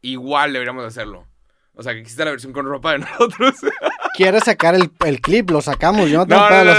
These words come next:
Speaker 2: sacamos
Speaker 1: no,
Speaker 2: a la
Speaker 1: no.
Speaker 2: verga. O sea, te lo pon-,
Speaker 1: No,
Speaker 2: lo, lo
Speaker 1: me vale.
Speaker 2: metemos al final de
Speaker 1: Sí,
Speaker 2: este.
Speaker 1: no, no, no, no,
Speaker 2: Fue un
Speaker 1: no.
Speaker 2: simple, fue nada más un de que, güey, ¿pa qué? O sea, ¿pa qué,
Speaker 1: Claro.
Speaker 2: pa qué nos metemos en ese
Speaker 1: Yo estoy
Speaker 2: tema
Speaker 1: hablando
Speaker 2: en
Speaker 1: de
Speaker 2: donde
Speaker 1: tú y yo
Speaker 2: Ah.
Speaker 1: en bolas haciendo el podcast.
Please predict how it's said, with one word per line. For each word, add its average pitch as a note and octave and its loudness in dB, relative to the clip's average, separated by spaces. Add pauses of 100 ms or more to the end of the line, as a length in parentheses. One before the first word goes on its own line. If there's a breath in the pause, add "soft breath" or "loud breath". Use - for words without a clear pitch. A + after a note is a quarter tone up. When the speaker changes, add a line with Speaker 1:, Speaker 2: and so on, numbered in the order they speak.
Speaker 2:
sacamos G#3+ 4
Speaker 1:
no, A3 4
Speaker 2:
a G#3+ 6
la F3+ 4
Speaker 1:
no. D#3+ 6
Speaker 2:
verga. G#3+ 6
O E3+ 4
sea, E3 -2
te D3+ 2
lo D3 2
pon-, D#3 0
Speaker 1:
No, A3 8
Speaker 2:
lo, G#3 6
lo E3 8
Speaker 1:
me E3 6
vale. F#3 6
Speaker 2:
metemos F#3+ 2
al G3+ 4
final E3 2
de D#3+ 4
Speaker 1:
Sí, E3+ 6
Speaker 2:
este. F3 4
Speaker 1:
no, E3 4
no, E3+ 0
no, E3+ 4
no, E3+ 2
Speaker 2:
Fue E3+ 6
un E3+ 6
Speaker 1:
no. D#3+ 6
Speaker 2:
simple, G#3 0
fue F3+ -4
nada F#3 0
más F#3+ 0
un G3 0
de F#3+ -2
que, F#3 -8
güey, E3 -8
¿pa C#3+ -10
qué? G3+ -10
O C#3 -18
sea, D3+ -14
¿pa C#3 -14
qué, D3+ -8
Speaker 1:
Claro. A#2+ 0
Speaker 2:
pa G#2+ -2
qué D#3 -4
nos F#3 -4
metemos F3 -4
en F3 -4
ese D#3+ -4
Speaker 1:
Yo C3 2
estoy D#3+ -2
Speaker 2:
tema D#3+ 4
Speaker 1:
hablando D3 2
Speaker 2:
en D#3 0
Speaker 1:
de D3 4
Speaker 2:
donde B2+ -2 (140)
Speaker 1:
tú D3 0
y D#3+ -4
yo C3+ 0
Speaker 2:
Ah. C#3 -4 (240)
Speaker 1:
en G2+ -12
bolas B2+ -4 (400)
haciendo G#2+ -10
el F#2+ -12
podcast. - -20